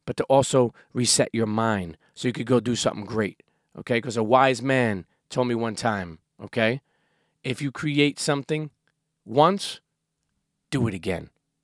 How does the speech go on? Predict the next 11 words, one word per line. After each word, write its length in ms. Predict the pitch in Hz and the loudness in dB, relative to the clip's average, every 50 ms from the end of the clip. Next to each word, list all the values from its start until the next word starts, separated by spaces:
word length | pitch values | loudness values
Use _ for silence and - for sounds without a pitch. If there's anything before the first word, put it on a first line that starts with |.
| _ - | _ -16
okay? 340 | - - - 123 123 127 135 _ _ _ _ | -8 -2 0 2 2 2 0 _ _ _ _
So 160 | - - 156 | -4 -2 -2
if 100 | 139 135 | 0 2
you're 140 | 156 170 180 | 4 4 4
at 120 | 175 160 | 4 4
the 80 | - 151 | 4 4
once 320 | 143 147 165 180 180 - | 4 4 4 2 2 0
thing, 300 | - - 190 196 208 208 - _ _ _ _ _ - | 0 2 2 2 2 -2 -6 _ _ _ _ _ -8
keep 180 | - 208 185 | -4 -2 0
on 140 | - 196 190 | 0 2 2
going, 320 | 190 208 214 202 156 117 | 2 2 2 2 0 -2